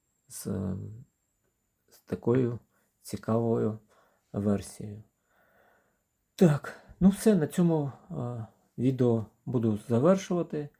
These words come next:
Дякую Артуру, що, ну,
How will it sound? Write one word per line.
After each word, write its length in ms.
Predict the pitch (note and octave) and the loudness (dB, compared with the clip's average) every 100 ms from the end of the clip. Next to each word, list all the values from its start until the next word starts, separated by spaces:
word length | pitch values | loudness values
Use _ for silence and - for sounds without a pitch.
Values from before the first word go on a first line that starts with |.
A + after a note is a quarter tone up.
| _ _ _ C3 | _ _ _ 2
Дякую 680 | C3 B2+ C3 B2 A#2 - - | 4 4 2 0 -2 -6 -6
Артуру, 640 | B2 A2+ - F#3+ F#3 E3 - _ _ _ | -4 -2 2 4 4 0 -6 _ _ _
що, 580 | - - B2+ A#2 A2 G#2+ _ _ _ F#3+ - _ _ _ _ _ _ - | -10 -2 2 2 0 -6 _ _ _ -12 -12 _ _ _ _ _ _ -2
ну, 280 | C#3+ A#2 | 0 0